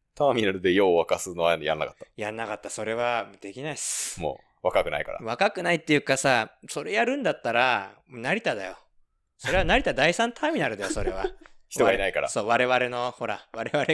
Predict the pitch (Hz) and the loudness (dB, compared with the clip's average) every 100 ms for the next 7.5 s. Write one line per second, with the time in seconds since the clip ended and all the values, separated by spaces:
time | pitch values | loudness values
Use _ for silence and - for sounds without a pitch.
0 | 117 127 143 147 120 107 123 110 87 - | 0 2 2 2 0 2 4 4 2 0
1 | - 85 - 175 120 139 139 170 135 127 | 0 0 2 0 0 0 -2 -2 -2 -4
2 | 131 107 98 - - - - - - _ | -6 -8 -14 -18 -20 -20 -20 -20 -20 _
3 | _ _ - 120 - - 208 226 262 311 | _ _ -10 -8 -6 0 2 4 2 2
4 | 339 466 320 135 135 131 143 131 147 143 | 0 2 2 2 2 2 -2 -2 0 0
5 | 135 120 101 95 - 180 147 98 135 208 | 0 -6 -8 -10 -2 0 0 0 0 0
6 | 131 202 226 269 240 240 277 285 311 359 | 0 -2 -2 -2 -2 -2 -2 -6 -4 -2
7 | 214 110 92 85 | -2 -2 0 0